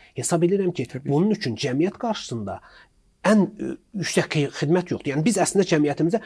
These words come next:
Speaker 1: çox yaxşı bir fayda vermiş
Speaker 2: Təbii ki.
Speaker 1: oluruq. Çünki təhsilimiz yoxdursa, təhsilimiz inkişaf eləmirsə, bizim cəmiyyətin gələcəyindən danışma kimi bir haqqımız olmayacaqdır.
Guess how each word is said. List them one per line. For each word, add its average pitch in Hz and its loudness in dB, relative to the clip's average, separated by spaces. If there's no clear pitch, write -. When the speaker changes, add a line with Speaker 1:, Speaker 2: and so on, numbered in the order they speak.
Speaker 1:
çox - -4
yaxşı 240 -2
bir 196 -4
fayda 180 2
vermiş 123 -4
Speaker 2:
Təbii - -6
ki. - -10
Speaker 1:
oluruq. - -20
Çünki 190 0
təhsilimiz 185 0
yoxdursa, - -2
təhsilimiz 139 -2
inkişaf 143 -4
eləmirsə, 185 -8
bizim 151 -4
cəmiyyətin 104 -10
gələcəyindən 98 -12
danışma 104 -10
kimi 117 -8
bir 117 -12
haqqımız - -12
olmayacaqdır. 101 -10